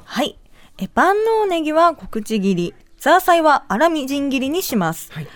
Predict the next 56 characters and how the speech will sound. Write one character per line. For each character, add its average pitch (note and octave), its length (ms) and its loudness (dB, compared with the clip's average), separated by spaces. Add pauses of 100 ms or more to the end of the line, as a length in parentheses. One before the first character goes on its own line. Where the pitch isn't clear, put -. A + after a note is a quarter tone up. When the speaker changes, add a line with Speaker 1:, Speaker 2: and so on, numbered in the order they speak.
(240)
Speaker 1:
え、 G#3 60 -4
豆 G#4+ 240 4
腐 A#4 80 0
は A4+ 200 6
キ - 160 -6
ッ C#4+ 100 -8
チ A#4 180 -2
ン A#4 60 -4
ペ A#4 140 0
ー G#4+ 60 0
パ C4+ 120 4
ー A#3+ 60 6
で F#3 80 -2
軽 A#3+ 240 -2
く C#4 120 -6
水 A#3+ 280 -4
気 A#3 160 0
を A#3 80 2
拭 - 80 -6
き A#3 100 -6
取 A#3 160 -2
っ - 20 -20
て、 - 300 0
ざ G3+ 120 0
っ G3 100 -4
く G#4 100 4
り G#4+ 100 4
と G3+ 140 2
手 - 160 -6
で G3 140 0
潰 - 260 -10
し E3 140 -10
ま - 160 -6
す。 - 160 -18 (680)
ボ E4 200 4
ウ - 20 -2
ル D4+ 120 -2
に D#4 340 -4
万 A#3+ 280 2
能 B3 140 0
ネ G3 180 2
ギ、 E3 280 -6
ザ G3 240 0
ー A3 40 -4
サ G#3 180 -2
イ、 G3 140 -4
豆 C4 160 2
腐 C#4 120 -4
を C4+ 80 2
入 C4 80 0
れ C4+ 100 0
た C#4+ 160 -2
ら、 D#4 320 -2 (100)
お F#3 60 -8
醤 A3+ 280 -2
油、 G3 180 -2